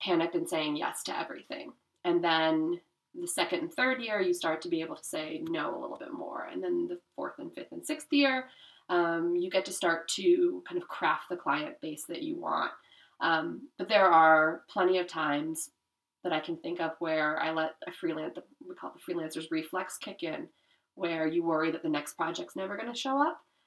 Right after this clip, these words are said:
And so you say yes to something that's just not a good fit or isn't the right pay or isn't the right project or isn't the right person to partner with. Um, and those happen,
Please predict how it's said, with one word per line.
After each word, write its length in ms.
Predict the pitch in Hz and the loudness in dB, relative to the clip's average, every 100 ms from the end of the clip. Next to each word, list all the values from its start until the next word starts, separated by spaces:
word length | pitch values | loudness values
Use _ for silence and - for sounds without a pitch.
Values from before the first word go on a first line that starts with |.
| - | -10
And 100 | 180 | -6
so 100 | 185 | -4
you 180 | 170 175 | -2 -2
say 180 | - 175 | -2 -2
yes 240 | 208 214 | -2 -2
to 100 | - | -8
something 600 | - 180 180 180 175 175 | -4 -4 -2 0 2 2
that's 300 | 165 156 - | 0 -6 -10
just 200 | - - | -10 -6
not 220 | 165 156 | -2 0
a 60 | 160 | 0
good 180 | 160 151 | -2 -6
fit 480 | - 175 156 151 - | -6 -2 0 -2 -6
or 320 | - 147 - - | -6 -6 -8 -2
isn't 260 | 175 170 | 0 0
the 60 | 151 | -2
right 240 | 165 151 - | -6 -8 -8
pay 400 | 160 151 151 151 | -6 -4 -4 -2
or 100 | 143 | -2
isn't 200 | - 151 | -2 -4
the 80 | |
right 200 | 143 - - | -2 -6 -6
project 460 | 160 160 - - | -6 -6 -8 -8
or 60 | 151 | -6
isn't 200 | 147 143 | -6 -6
the 60 | |
right 180 | 156 156 | -6 -6
person 320 | - 147 - | -4 -4 -2
to 60 | 170 | -6
partner 440 | - 156 - 151 | -4 -6 -4 -8
with. 160 | - - _ _ _ - _ _ | -8 -12 _ _ _ -20 _ _
Um, 480 | 180 175 - - - - _ _ _ _ _ - | -6 -6 -6 -8 -10 -14 _ _ _ _ _ -4
and 120 | 180 | 0
those 260 | 170 170 175 | 2 4 2
happen, 720 | 175 165 165 156 147 139 | 2 0 0 -2 0 0